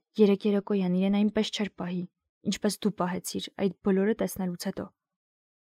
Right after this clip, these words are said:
Մինչդեռ դու շատ հանգիստ եկար ինձ մոտ,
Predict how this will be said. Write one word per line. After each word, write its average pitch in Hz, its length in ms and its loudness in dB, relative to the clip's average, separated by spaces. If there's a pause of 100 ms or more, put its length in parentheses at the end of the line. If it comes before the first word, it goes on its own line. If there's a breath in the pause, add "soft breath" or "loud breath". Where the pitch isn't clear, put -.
(360)
Մինչդեռ 214 420 2
դու 196 140 0
շատ - 280 -2
հանգիստ 208 420 -2
եկար 202 300 4
ինձ 180 160 0
մոտ, 170 340 -4